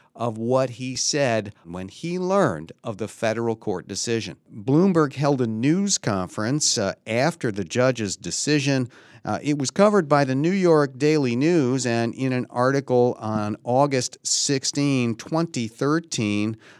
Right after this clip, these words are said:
uh, Bloomberg is quoted as calling the judge, quote, "some woman who knows," quote, "zero about police work." Here's a long quote from him again. "Think about this judge on stop and frisk.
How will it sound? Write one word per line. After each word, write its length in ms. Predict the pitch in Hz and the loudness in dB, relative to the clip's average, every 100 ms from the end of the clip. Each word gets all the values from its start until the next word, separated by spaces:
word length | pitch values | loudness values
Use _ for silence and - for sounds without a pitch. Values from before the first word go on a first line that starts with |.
| - | -10
uh, 180 | 98 92 | -6 -6
Bloomberg 760 | 98 120 143 170 147 143 139 - | -4 0 2 2 4 4 2 -2
is 200 | 123 - | -6 -4
quoted 420 | - 135 131 113 | 0 2 2 -2
as 220 | 120 117 | -4 -4
calling 440 | - 143 139 135 110 | -2 0 2 2 -2
the 80 | |
judge, 420 | 101 120 120 113 - | 0 2 2 0 -4
quote, 380 | - 127 120 - - | 4 4 4 -2 -4
"some 680 | - - - 180 190 185 - | 0 0 2 4 4 2 0
woman 680 | 123 139 165 208 110 104 156 - _ _ | 2 6 8 8 6 2 -4 -8 _ _
who 460 | 143 135 131 127 - _ _ - | 0 4 4 2 -2 _ _ -10
knows," 520 | 110 127 127 127 120 | -2 2 4 4 2
quote, 500 | - - 139 127 131 - - | -2 0 4 4 4 -6 -10
"zero 840 | 95 95 117 214 202 98 87 107 - | -4 0 2 4 4 4 2 0 -2
about 380 | 117 110 107 - | 0 0 0 -2
police 440 | 151 202 226 - | -2 0 0 0
work." 300 | 110 78 - - _ | -2 -2 -6 -16 _
Here's 300 | - 110 110 | -6 -4 -2
a 40 | |
long 260 | 110 117 117 | 0 0 0
quote 260 | - 117 | 0 0
from 200 | - 113 | 0 -2
him 140 | 104 98 | -2 -2
again. 440 | 104 151 151 143 - - - - _ _ | 0 2 4 2 -2 -18 -20 -20 _ _
"Think 320 | - 214 247 | -2 0 2
about 300 | 190 185 175 | 6 6 6
this 180 | 170 156 | 2 0
judge 400 | - 151 131 110 | 2 4 4 4
on 160 | 110 110 | 0 0
stop 520 | - - 131 147 156 | -2 -2 0 0 0
and 200 | 117 104 | -2 -4
frisk. 640 | - - 156 113 85 - | -8 0 2 4 0 -8